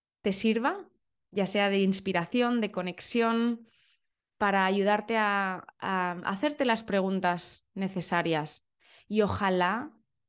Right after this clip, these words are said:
que consigas conectar con esa verdad que te ayude a llevar todas tus relaciones al siguiente nivel. Y que nunca, nunca, nunca, nunca, nunca, nunca, nunca olvides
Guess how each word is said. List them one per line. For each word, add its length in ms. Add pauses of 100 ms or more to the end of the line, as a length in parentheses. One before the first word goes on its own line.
(120)
que 140
consigas 1000 (540)
conectar 560
con 160
esa 260
verdad 540 (840)
que 100
te 120
ayude 280
a 60
llevar 440
todas 400
tus 180
relaciones 600
al 120
siguiente 420
nivel. 460 (840)
Y 80
que 140
nunca, 480
nunca, 380
nunca, 340
nunca, 320
nunca, 340
nunca, 320
nunca 280
olvides 680